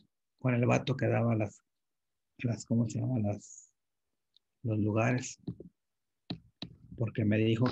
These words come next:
que, que no tenía currículum, pero digo, pues claro que no tengo, pues se acabó de salir.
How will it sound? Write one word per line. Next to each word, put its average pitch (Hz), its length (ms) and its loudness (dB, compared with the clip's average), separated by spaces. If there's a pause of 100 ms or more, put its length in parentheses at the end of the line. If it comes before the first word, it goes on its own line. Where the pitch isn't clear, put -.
que, 104 280 0 (800)
que 113 100 0
no 117 140 4
tenía 139 240 0
currículum, 135 580 2
pero 120 180 4
digo, 110 100 2
pues - 120 2
claro 127 240 4
que 120 100 0
no 120 140 6
tengo, 120 380 2
pues 113 140 -8
se 120 60 -2
acabó 113 180 -2
de 117 80 0
salir. 120 360 -4